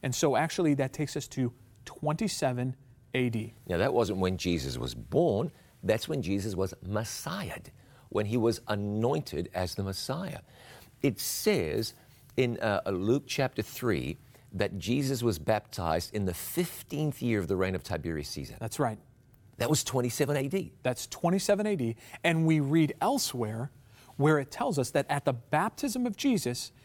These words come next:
Speaker 1: he was anointed to his messiahship.
Speaker 2: Uh, uh, let me add, add something else. That was a profound point. I should have, I should have paused and said, "Let that sink in," because that's magnificent. Right after Jesus was baptized, it says in Mark chapter one,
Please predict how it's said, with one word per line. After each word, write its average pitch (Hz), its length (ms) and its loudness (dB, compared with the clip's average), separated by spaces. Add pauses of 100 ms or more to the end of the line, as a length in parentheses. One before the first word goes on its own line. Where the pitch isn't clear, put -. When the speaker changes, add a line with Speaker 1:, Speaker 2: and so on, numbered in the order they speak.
(180)
Speaker 1:
he 185 240 4
was 160 360 4 (520)
anointed 160 1000 4 (560)
to 170 500 4
his 151 280 4
messiahship. 123 920 2 (200)
Speaker 2:
Uh, - 60 -6 (180)
uh, - 240 -2
let 110 140 2
me 117 100 6
add, 107 200 4
add 95 200 2
something 98 240 0
else. 80 140 0
That 131 260 0
was 110 140 2
a 101 40 4
profound 95 540 0
point. 80 220 0
I 92 80 4
should 101 180 0
have, 95 120 0 (120)
I 104 80 2
should 107 160 2
have 92 160 0
paused 113 460 4
and 98 100 -4
said, 95 200 0
"Let 101 240 0
that 95 160 -2
sink 101 320 -2
in," 82 140 0
because 80 280 -2
that's 95 260 -2 (460)
magnificent. 95 560 0 (760)
Right 117 300 4
after 165 220 0
Jesus 101 400 2
was 95 100 0
baptized, 90 460 -2
it 85 80 -4
says 90 160 0
in 90 240 0
Mark 101 340 0
chapter - 320 -2
one, 82 540 0